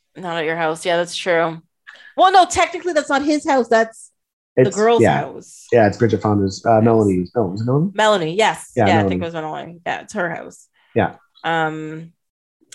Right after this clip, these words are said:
Speaker 1: yeah, that's true. But they kept saying, they're like, "No, no, no, we need to find him with guns, like, actual guns."
Speaker 2: Mm-hmm.
Speaker 1: And so m-, the money wasn't enough. The murdering wasn't enough. They wanted the guns.
Speaker 2: Yeah.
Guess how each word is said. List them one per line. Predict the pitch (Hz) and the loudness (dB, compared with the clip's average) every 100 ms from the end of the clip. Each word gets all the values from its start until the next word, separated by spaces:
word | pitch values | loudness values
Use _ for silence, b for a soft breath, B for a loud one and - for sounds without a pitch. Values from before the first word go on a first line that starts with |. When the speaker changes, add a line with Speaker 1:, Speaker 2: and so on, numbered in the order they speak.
| _ | _
Speaker 1:
yeah, | 240 247 240 | -2 2 0
that's | 240 - | -2 -10
true. | - 180 160 156 165 - _ _ _ _ _ _ _ _ _ _ - | -4 -2 -2 -4 -12 -20 _ _ _ _ _ _ _ _ _ _ -2
But | 277 | 0
they | 349 | 2
kept | 359 392 | 2 0
saying, | - 359 | 0 -2
they're | 320 | 2
like, | 294 277 | 0 0
"No, | 302 311 | -4 -2
no, | 285 | -2
no, | |
we | 214 | -2
need | 226 262 269 | -8 -10 -8
to | 285 | -10
find | - 247 240 233 | -2 -2 0 0
him | 233 220 214 190 | -2 -4 -12 -12
with | 190 - - - - _ - | -14 -14 -20 -20 -20 _ -14
guns, | 170 190 180 156 | 0 2 2 0
like, | 165 156 160 | -4 -6 -6
actual | 185 - - 170 | -8 -10 -8 -8
guns." | 160 170 156 - - - _ - | -2 -2 -2 -10 -20 -20 _ -2
Speaker 2:
Mm-hmm. | 127 127 104 95 | 2 2 0 -2
Speaker 1:
And | 180 | -2
so | 196 202 | 2 2
m-, | 185 180 | 2 0
the | 202 | 2
money | 202 233 | 4 4
wasn't | 226 226 214 214 | 4 2 2 -2
enough. | 202 190 185 180 - | 0 0 0 -2 -4
The | |
murdering | 190 208 196 185 | -2 0 2 0
wasn't | 170 165 165 | 0 -2 -2
enough. | 165 156 160 _ - | -2 -2 -4 _ 0
They | 180 | 2
wanted | 175 175 175 170 165 160 - _ _ _ _ - | 4 2 0 -2 -4 -8 -18 _ _ _ _ -14
the | 147 156 | -6 -2
guns. | 247 - - - - - - _ - | -2 -2 -6 -18 -20 -20 -20 _ 0
Speaker 2:
Yeah. | 110 - | 0 0